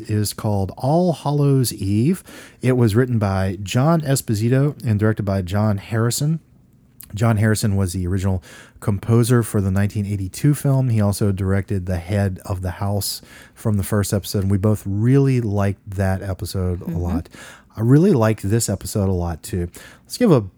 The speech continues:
Speaker 1: brief synopsis. So you have five kids that show up on Halloween, and they're trick-or-treating, but they ain't looking for candy, are they?
Speaker 2: <laughs> Nope.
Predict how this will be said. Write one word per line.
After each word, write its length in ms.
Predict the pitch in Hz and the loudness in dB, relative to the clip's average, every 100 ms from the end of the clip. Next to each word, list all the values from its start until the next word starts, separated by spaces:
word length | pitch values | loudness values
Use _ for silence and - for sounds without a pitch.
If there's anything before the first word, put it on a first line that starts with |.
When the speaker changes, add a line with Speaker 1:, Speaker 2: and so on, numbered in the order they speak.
| _ _ _ _ - | _ _ _ _ -4
Speaker 1:
brief 440 | 117 117 120 120 | 2 4 2 0
synopsis. 800 | - - 104 104 101 - - 92 | -4 0 2 4 2 -2 -6 -6
So 260 | - 131 123 | -4 0 0
you 200 | 120 120 | 2 2
have 180 | 131 120 | 0 -2
five 480 | - 139 151 156 | -6 -4 -2 -4
kids 400 | - 147 139 120 | -4 0 0 0
that 120 | 110 104 | -4 -6
show 320 | - 127 120 | -4 0 0
up 200 | 117 - | 0 -2
on 140 | 104 | -2
Halloween, 680 | 101 113 113 104 104 107 107 | -2 -2 0 0 2 2 0
and 140 | 95 | 0
they're 100 | 95 | -2
trick-or-treating, 800 | 87 - 117 107 - 110 104 101 | -2 -2 -2 -4 -2 0 0 0
but 160 | 87 80 | -2 -2
they 80 | 98 | 0
ain't 200 | 127 123 | 2 2
looking 220 | 117 117 107 | 0 0 -2
for 140 | - | -4
candy, 400 | 95 127 113 95 | 0 2 4 4
are 180 | 98 107 | 4 4
they? 220 | 113 117 - | 2 0 -8
Speaker 2:
<laughs> 120 | - | -6
Nope. 380 | 214 - - | -4 -4 -4